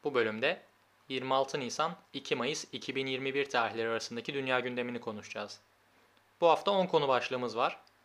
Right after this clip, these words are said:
Bu başlıkları daha önce de uyguladığım gibi gelişmiş ve geri kalmış ülkelerden haberler olarak ikiye ayırdım.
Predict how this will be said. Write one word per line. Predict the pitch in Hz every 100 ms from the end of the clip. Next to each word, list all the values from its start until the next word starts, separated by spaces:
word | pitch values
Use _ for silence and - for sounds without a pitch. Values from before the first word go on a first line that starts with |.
| _ _ 175
Bu | 165
başlıkları | 135 - 117 120 147 240 - _ -
daha | 143 165
önce | 156 143 143
de | 147
uyguladığım | 143 143 147 143 139
gibi | 127 165
gelişmiş | 139 139 - 175 185 -
ve | 151
geri | 143 131 147
kalmış | 147 135 131
ülkelerden | 127 131 127 123 123
haberler | 123 127 127 131 131
olarak | 117 131 -
ikiye | 139 - 123
ayırdım. | 107 101 107